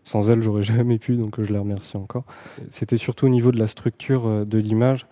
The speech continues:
bah, pour faire justement cette, euh, spirale, où là, ça demandait beaucoup de temps, euh. J'aurais pu le faire peut-être, euh, par le biais de Photoshop ou des trucs comme ça, mais je voulais avoir le résultat final directement, en fait.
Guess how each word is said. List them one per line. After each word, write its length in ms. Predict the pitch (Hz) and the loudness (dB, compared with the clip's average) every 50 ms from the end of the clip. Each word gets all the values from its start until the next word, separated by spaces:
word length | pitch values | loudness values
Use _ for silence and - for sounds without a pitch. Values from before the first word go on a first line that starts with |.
| - - - - - - - | -20 -20 -20 -20 -20 -16 -6
bah, 160 | - 110 107 | 0 0 0
pour 200 | 104 - - - | 0 0 -6 -6
faire 240 | - - 131 120 113 | 0 2 2 2 2
justement 420 | 107 104 - - - 120 120 123 123 | 0 -6 -6 -2 0 0 0 0 0
cette, 300 | - 113 104 - - - | 0 -2 -4 -4 -4 -8
euh, 420 | 104 101 101 101 101 101 101 101 | -8 -6 -6 -6 -6 -8 -8 -10
spirale, 540 | 104 - - - - 107 104 117 127 135 135 _ _ _ _ _ _ _ _ _ _ 120 | -10 -12 -10 -4 -2 0 0 0 0 0 -4 _ _ _ _ _ _ _ _ _ _ -6
où 40 | 110 | -4
là, 140 | 104 110 | -4 -4
ça 140 | 107 - 110 | -4 -4 -4
demandait 280 | 104 104 107 107 107 110 | -4 -4 -2 -2 -2 -2
beaucoup 260 | 110 107 - - - | -2 -4 -8 -12 -18
de 60 | - - | -14 -8
temps, 340 | - 120 117 117 113 107 | -6 -6 -4 -6 -6 -8
euh. 80 | 107 101 104 110 - _ _ _ _ _ _ _ _ _ _ _ _ - - | -8 -10 -10 -12 -16 _ _ _ _ _ _ _ _ _ _ _ _ -20 -16
J'aurais 340 | - 107 98 113 117 117 120 | -14 -4 0 2 4 4 2
pu 160 | 117 - - | 2 0 -4
le 60 | 120 | -4
faire 240 | 113 - - 127 123 | -2 -2 -2 -2 -2
peut-être, 400 | - 120 110 - 113 - - - 110 | -2 -2 2 2 0 0 0 -2 0
euh, 180 | 107 104 104 104 - - - - - - _ _ _ _ _ _ _ _ _ _ _ _ _ _ - 135 135 - | 0 0 -2 -4 -8 -14 -20 -20 -20 -20 _ _ _ _ _ _ _ _ _ _ _ _ _ _ -18 -18 -10 -4
par 120 | - 110 107 | -2 -2 0
le 40 | 107 | 0
biais 200 | 104 110 110 104 | 0 -2 -2 0
de 460 | 107 104 104 101 101 101 101 101 101 | 0 0 0 0 0 0 0 -2 -2
Photoshop 680 | 95 - - 107 - 113 104 - - 120 117 117 110 - - | -4 -4 -4 -4 -2 -2 -2 -2 0 2 2 2 2 0 -6
ou 40 | 107 | -8
des 100 | 104 104 | -8 -8
trucs 140 | - - - | -10 -8 -6
comme 140 | 117 110 | -6 -4
ça, 140 | 110 - 127 | -4 -4 -2
mais 80 | 120 113 | -2 -2
je 60 | 101 | -2
voulais 160 | 104 107 110 113 | 0 4 4 4
avoir 240 | 113 110 117 117 113 | 6 6 4 2 4
le 100 | 110 113 | 4 2
résultat 580 | 110 113 110 104 107 107 104 - - 127 131 - - - - - - _ _ _ _ - | 4 2 2 2 0 -4 -2 0 0 0 0 0 -6 -18 -20 -20 -20 _ _ _ _ -20
final 460 | - - - - 113 113 120 127 120 | -20 -14 -6 0 2 4 4 2 2
directement, 500 | 110 120 110 110 - - - 110 107 107 | 2 0 0 0 -2 -2 -4 -2 -2 -2
en 40 | 101 | -4
fait. 180 | - - 107 | -6 -10 -14